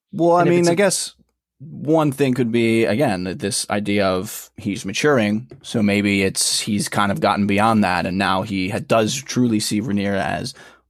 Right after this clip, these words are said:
Speaker 1: this equal. And it's more about, like, a passion thing and a little bit of love. And that actually, 'cause obviously he had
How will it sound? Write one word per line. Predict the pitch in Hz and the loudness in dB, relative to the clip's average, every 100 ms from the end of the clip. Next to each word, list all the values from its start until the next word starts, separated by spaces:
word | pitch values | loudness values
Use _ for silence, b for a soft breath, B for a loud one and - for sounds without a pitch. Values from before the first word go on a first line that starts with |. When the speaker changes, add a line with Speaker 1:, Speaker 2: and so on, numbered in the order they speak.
| _ | _
Speaker 1:
this | - 104 - | -4 -2 2
equal. | 170 135 120 110 101 | 0 2 2 4 4
And | 98 95 | 2 0
it's | 92 - - | -2 -4 -4
more | 104 104 101 | -2 0 0
about, | 98 98 | 2 0
like, | 98 - | 0 -2
a | |
passion | 143 135 135 110 | 0 0 0 -2
thing | 98 98 | -2 -4
and | 95 | -4
a | |
little | 101 101 | -4 -4
bit | - | -4
of | 95 | 0
love. | 110 107 95 - | 2 2 2 0
And | 95 | 0
that | 92 82 | 0 0
actually, | 69 95 - 101 104 B | -2 -6 -6 -6 -6 B
'cause | - 131 | -2 2
obviously | 151 143 120 110 104 | 2 2 2 2 4
he | 110 104 | 2 2
had | 101 95 | 0 -2